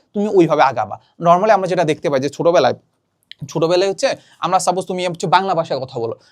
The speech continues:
বাংলা ভাষায়, আহ, সরি, বাংলা ভাষায় যদি আমরা কথা বলি,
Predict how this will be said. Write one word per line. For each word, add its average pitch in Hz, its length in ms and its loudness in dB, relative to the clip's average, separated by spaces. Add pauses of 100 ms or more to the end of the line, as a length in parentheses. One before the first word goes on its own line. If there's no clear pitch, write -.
(100)
বাংলা 160 280 2
ভাষায়, 180 340 2 (260)
আহ, 135 240 2
সরি, 117 180 -4
বাংলা 165 300 0
ভাষায় 185 260 -2
যদি 185 160 -2
আমরা 170 260 0
কথা 175 180 -4
বলি, 170 220 -6